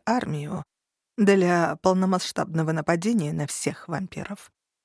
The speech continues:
Решающий поединок между видами казался неизбежным. Но как только Джоан была казнена церковью,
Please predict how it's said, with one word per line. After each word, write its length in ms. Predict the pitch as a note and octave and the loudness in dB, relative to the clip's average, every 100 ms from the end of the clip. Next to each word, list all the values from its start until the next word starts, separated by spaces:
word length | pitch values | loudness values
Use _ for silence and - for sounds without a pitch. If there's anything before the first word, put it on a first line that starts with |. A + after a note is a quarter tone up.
| _ _ - | _ _ 0
Решающий 680 | E3+ E3 - E3 D#3 - | 2 4 4 4 2 0
поединок 560 | E3 E3 E3 D#3+ D#3 D3+ | 2 2 2 2 -2 0
между 320 | D#3 D3 D#3 | -2 0 0
видами 360 | D#3 E3+ E3 F3 | 0 2 2 2
казался 500 | F3 E3+ C#3+ - D#3+ | 0 0 -2 -2 -2
неизбежным. 920 | E3 D#3+ D#3 F#3+ C#4 D3 C#3 - C#3+ _ _ _ _ _ - | 0 0 0 0 0 0 -4 -6 -8 _ _ _ _ _ 2
Но 300 | G3+ F3+ D3+ | 6 6 4
как 240 | A3 - | 0 -2
только 300 | - D3 - | 0 0 0
Джоан 460 | E3 D#3+ E3 D3+ D3+ | 0 2 2 2 0
была 280 | E3+ D#3+ D3 | 2 2 0
казнена 500 | D#3 C#3+ D#3 D3 C#3+ | -2 -2 0 -2 -4
церковью, 640 | - D3 - D3 D3 G3 | -6 -8 -6 -6 -2 -2